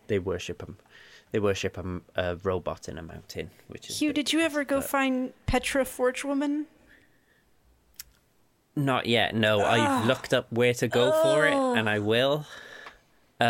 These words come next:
Speaker 2: She's
Speaker 1: Um,
Speaker 2: my
Speaker 1: like,
Speaker 2: favorite.
Speaker 1: the,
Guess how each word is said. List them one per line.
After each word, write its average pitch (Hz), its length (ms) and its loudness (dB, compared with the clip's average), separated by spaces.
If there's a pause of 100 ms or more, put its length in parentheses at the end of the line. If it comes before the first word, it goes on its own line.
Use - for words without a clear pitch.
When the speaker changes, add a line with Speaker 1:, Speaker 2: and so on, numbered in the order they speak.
(140)
Speaker 2:
She's 110 160 0
Speaker 1:
Um, 214 60 0
Speaker 2:
my 269 60 0
Speaker 1:
like, 240 80 -4
Speaker 2:
favorite. 233 580 2 (1300)
Speaker 1:
the, 113 180 0